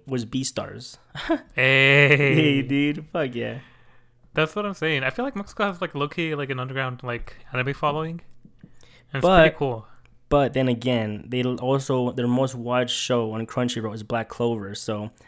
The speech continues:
Speaker 1: then again, G G, Mexico, you suck again.
Speaker 2: <laughs> What about in Japan?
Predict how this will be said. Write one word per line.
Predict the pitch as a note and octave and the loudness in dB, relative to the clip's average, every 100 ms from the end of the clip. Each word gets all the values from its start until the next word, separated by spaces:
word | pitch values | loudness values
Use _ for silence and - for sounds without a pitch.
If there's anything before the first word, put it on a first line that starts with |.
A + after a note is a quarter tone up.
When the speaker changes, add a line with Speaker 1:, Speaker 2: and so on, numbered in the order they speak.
| _ - | _ -4
Speaker 1:
then | B2 | -2
again, | A#2 B2+ A#2+ | 0 0 -2
G | A2 B2 | -2 -4
G, | A#2+ C3 | -2 -2
Mexico, | A2 A2 - | -2 -6 -6
you | A2+ | -6
suck | A2+ - G#2+ - | -6 -4 -6 -6
again. | A2 A#2+ G#2+ A2 _ _ | -6 -4 -6 -10 _ _
Speaker 2:
<laughs> | A2 B2+ A#2+ F#3 F3 F3 - - - - - - - - - _ - | -6 -4 -2 -2 -2 -10 -16 -20 -18 -20 -20 -20 -20 -20 -20 _ -4
What | C#3 | -2
about | C3+ C3 | 2 0
in | C3 | 0
Japan? | C3 - B2+ | -4 -4 -4